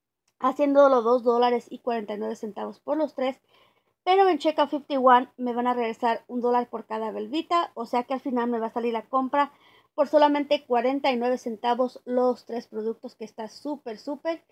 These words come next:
Ayer ya puse mi reembolso para Checkout fifty-one, solamente voy a esperar como un día para que se procese. Si ustedes aún no tienen Checkout fifty-one, les voy a dejar el enlace en los comentarios. Cuando hacen su primer reembolso me parece que les van a dar cinco dólares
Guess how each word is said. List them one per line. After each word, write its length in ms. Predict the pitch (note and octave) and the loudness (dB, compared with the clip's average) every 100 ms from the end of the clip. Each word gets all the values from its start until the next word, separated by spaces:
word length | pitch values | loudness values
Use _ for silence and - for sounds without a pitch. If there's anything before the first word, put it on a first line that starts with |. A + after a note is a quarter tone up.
| _ _ _ - | _ _ _ -2
Ayer 320 | B3+ B3 C4 | 4 4 4
ya 180 | C4+ C4 | 2 0
puse 320 | C4+ - C4+ | -2 -4 -2
mi 320 | B3 C4 C4 | -2 -4 -4
reembolso 500 | A#3 G#3+ G#3+ A3 A#3+ | -6 -6 -4 -4 -6
para 260 | A#3 G#3 G3+ | -10 -10 -10
Checkout 340 | - A#3 A#3 | -10 -12 -12
fifty-one, 580 | - - A#3+ D4+ F#4 G4 | -16 -18 -2 2 2 0
solamente 420 | - C#4 C4 B3+ | -4 -2 -2 -2
voy 60 | C4 | -4
a 40 | |
esperar 320 | B3 A#3+ A#3 A#3+ | -4 -4 -6 -6
como 200 | A3 A3+ | -8 -6
un 100 | A3+ | -4
día 220 | A#3+ A#3+ - | -2 -4 -6
para 220 | A3+ A3+ | -10 -10
que 120 | A3+ | -12
se 220 | - G#3 _ | -14 -16 _
procese. 520 | G3+ G#3 C4+ C4+ D#4+ - _ - - _ | -20 -6 -4 -2 -6 -6 _ -20 -20 _
Si 100 | - | -8
ustedes 300 | D4 F#4+ G4 | -6 0 2
aún 160 | F#4+ F4 | 2 2
no 80 | F4+ | 0
tienen 220 | E4 E4 | -2 -4
Checkout 280 | D#4+ D4+ D4 | -2 -4 -4
fifty-one, 540 | D4 B3+ A#3 B3 C4 | -6 -4 2 2 2
les 140 | - A#3 | -4 -2
voy 120 | A#3+ | 0
a 40 | |
dejar 220 | B3 B3 B3 | 0 -2 -4
el 160 | A3+ | -4
enlace 640 | G#3+ A3 A#3 B3 D4 C#4+ _ - | -4 0 0 0 0 -2 _ -8
en 180 | B3+ | -4
los 160 | B3+ A3+ | -4 -6
comentarios. 720 | A3 G#3+ G#3+ B3 C4 D4 D4+ _ _ _ _ _ _ | -10 -8 -6 -2 0 0 -2 _ _ _ _ _ _
Cuando 180 | C#4+ C#4 | 0 0
hacen 180 | C4+ D#4 | 0 -2
su 120 | D4 | -4
primer 520 | - A#3+ A#3+ B3+ B3+ - | -4 -4 0 0 -2 -6
reembolso 520 | A#3 A#3+ A#3+ B3+ C#4+ | -8 -2 0 0 -2
me 80 | A3 | -4
parece 240 | A3 B3 | -6 -6
que 100 | A#3+ | -6
les 100 | G#3+ | -6
van 80 | A3 | -4
a 60 | |
dar 140 | A3 A3 | -6 -6
cinco 380 | B3 A#3 - G#3+ | -8 -10 -8 -4
dólares 400 | A#3+ C#4 D4+ | 2 2 2